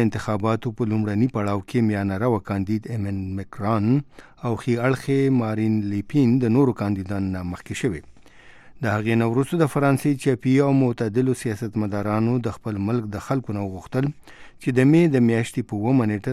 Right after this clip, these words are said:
د دغو انتخاباتو په بل پړاو کې د میرمن لیپین د کامیابۍ مخه بنده کړي. دغو سیاستمدارانو ویلي دي چې د هغې د مهاجرت او د اروپا ضد پالیسي به فرانسه د تباهۍ په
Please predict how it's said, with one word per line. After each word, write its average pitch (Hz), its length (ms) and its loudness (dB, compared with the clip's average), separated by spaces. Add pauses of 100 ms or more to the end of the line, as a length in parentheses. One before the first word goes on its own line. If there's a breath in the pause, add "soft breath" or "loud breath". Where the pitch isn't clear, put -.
د 110 160 -4
دغو 104 200 -2
انتخاباتو 98 720 -8
په 95 120 -6
بل 127 240 -2
پړاو 98 320 -6
کې - 840 -6
د 110 240 0
میرمن 101 480 -2
لیپین 113 480 2
د 120 160 -4
کامیابۍ 98 540 -4
مخه 92 280 -10
بنده 95 340 -2
کړي. 82 200 -14 (640 soft breath)
دغو 101 320 -6
سیاستمدارانو 104 880 -4
ویلي 104 240 -4
دي 135 160 2 (460 soft breath)
چې 135 180 -4
د 120 140 2
هغې 131 360 0
د 139 140 4
مهاجرت 113 680 0 (120)
او 135 80 0 (120)
د - 20 -6 (100)
اروپا 110 340 -6 (220)
ضد 139 160 0 (100)
پالیسي 101 460 -6
به 123 80 2 (440 soft breath)
فرانسه 104 480 -4
د 120 140 -4
تباهۍ 95 440 -6
په 104 40 -10